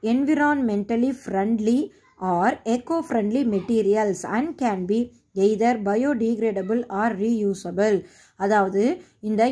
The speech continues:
என்விரான்மெண்டலுக்கு வந்து தீங்கு விளைவிக்காத நல்ல முறை, புரியுதுங்களா? அந்த குப்பைகள், அதாவது அது மாதிரி பயன்படுத்தக்கூடிய அந்த பொருட்கள், சாரி குப்பைகள் கிடையாது, பொருட்கள், அதாவது பிளாஸ்டிக் பதிலா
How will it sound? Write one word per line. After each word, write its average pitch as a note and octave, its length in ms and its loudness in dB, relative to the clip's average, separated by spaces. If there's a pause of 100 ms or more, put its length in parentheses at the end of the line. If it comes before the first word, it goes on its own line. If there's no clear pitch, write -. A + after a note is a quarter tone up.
(100)
என்விரான்மெண்டலுக்கு A3+ 960 0
வந்து G3+ 220 -2
தீங்கு D4+ 380 2
விளைவிக்காத A3+ 720 0 (160)
நல்ல B3+ 280 0
முறை, G#3+ 320 0 (560)
புரியுதுங்களா? A3+ 420 0 (140)
அந்த A#3+ 180 2 (560)
குப்பைகள், B3+ 440 2 (140)
அதாவது A3+ 320 2 (160)
அது A3+ 180 2
மாதிரி C4 220 2
பயன்படுத்தக்கூடிய A3 880 0 (480)
அந்த A#3 180 4 (100)
பொருட்கள், A3+ 520 0
சாரி G#3 320 -2
குப்பைகள் B3 440 -4
கிடையாது, F3+ 440 -2
பொருட்கள், A3+ 560 0
அதாவது G3 220 0 (120)
பிளாஸ்டிக் A3+ 560 -2
பதிலா F3+ 260 0